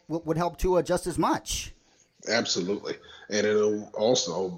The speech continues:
Speaker 2: give them the ability to, one, keep the opposing offenses off the football field. So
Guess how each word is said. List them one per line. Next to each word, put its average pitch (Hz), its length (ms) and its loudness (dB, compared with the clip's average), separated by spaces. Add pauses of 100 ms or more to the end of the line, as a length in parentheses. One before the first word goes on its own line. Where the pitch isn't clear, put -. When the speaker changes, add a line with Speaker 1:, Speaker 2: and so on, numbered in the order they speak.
Speaker 2:
give 104 140 -4
them 101 120 -4
the 101 80 2
ability 101 380 -4
to, - 340 -10
one, 101 300 0
keep 101 300 0
the 98 220 -2
opposing 95 580 -2
offenses 90 600 -4
off 87 240 2
the - 60 -16
football - 460 -10
field. - 380 -14
So 82 280 0